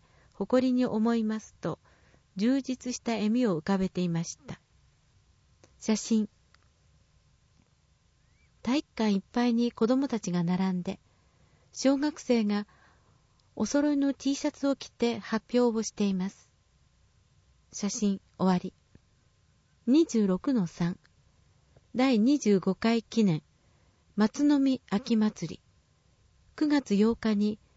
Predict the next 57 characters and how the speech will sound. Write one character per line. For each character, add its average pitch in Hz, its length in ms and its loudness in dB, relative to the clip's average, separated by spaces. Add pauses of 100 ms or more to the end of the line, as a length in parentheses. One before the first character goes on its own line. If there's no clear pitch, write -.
(160)
松 214 320 2
の 277 160 4
実 262 240 2
秋 220 240 -2
祭 262 420 0
り - 0 -
が 175 120 0
開 202 220 -2
催 214 220 -2
さ 196 160 -4
れ 190 120 -2
ま 185 140 -4
し - 120 -10
た。 - 200 -16 (880)
子 233 120 2
ど 277 120 2
も 320 120 0
た 269 140 0
ち - 120 0
を 190 80 2
楽 214 280 0
し 254 140 -6
ま 262 120 0
せ 254 240 0
よ 240 200 0
う 214 60 -4
と、 214 280 -6 (320)
有 277 180 2
志 - 180 -4
で 196 80 2
始 185 220 -2
め 196 140 0
た 190 160 -4
こ - 140 -4
の 196 140 4
お 190 40 2
祭 190 380 -4
り。 208 60 -8 (600)
今 214 140 -2
年 240 260 0
は 240 200 -2 (540)
二 294 160 4
十 208 220 4
五 185 160 2
回 247 240 0
目 247 140 4
の 180 160 2
記 - 180 -4
念 277 180 2
開 285 240 -2
催 190 240 -2
と 165 140 -2
な 160 120 2
り 160 80 -2
ま 160 140 -2
し - 140 -10
た。 - 180 -14